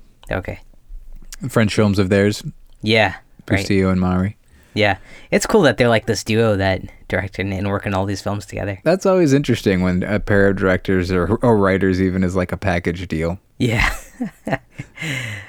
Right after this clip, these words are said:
Speaker 1: Yeah. Do you, <laughs> how do you think that works from, like, a, a salary standpoint?
Speaker 2: Uh,
Speaker 1: Like
Speaker 2: good question, man. I don't, I don't know.
Speaker 1: It reminds me of that scene in Step Brothers where, like, they both go in for the interview.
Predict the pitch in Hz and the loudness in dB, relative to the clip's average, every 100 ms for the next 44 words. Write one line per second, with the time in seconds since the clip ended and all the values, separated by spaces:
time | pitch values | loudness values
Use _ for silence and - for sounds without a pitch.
0 | - _ - 117 104 - 135 85 131 - | -20 _ 0 2 2 0 -2 0 2 2
1 | - 175 131 - - - 175 214 214 190 | 2 -2 -4 -8 -16 -4 0 2 2 2
2 | 117 131 - 117 104 98 101 95 - 101 | 4 2 0 -2 -2 0 -2 -2 0 0
3 | 123 107 - 95 95 98 98 - - _ | 0 0 -2 -4 -2 -4 -6 -12 -20 _
4 | _ _ - - - - - _ - 175 | _ _ -20 -20 -20 -20 -20 _ 0 2
5 | 180 185 214 156 190 - 104 90 101 113 | 4 4 4 2 2 2 2 2 2 2
6 | 127 - 120 127 135 151 - _ _ - | 2 0 0 2 2 0 -2 _ _ -6
7 | 127 135 143 151 131 117 - 127 117 104 | 0 2 2 2 4 4 2 0 2 0
8 | - 120 123 123 123 110 104 101 - 104 | 0 0 2 4 2 0 -2 -2 -2 0
9 | 107 - 113 107 110 104 107 110 110 | 0 -2 -4 -2 -2 0 -2 -2 -2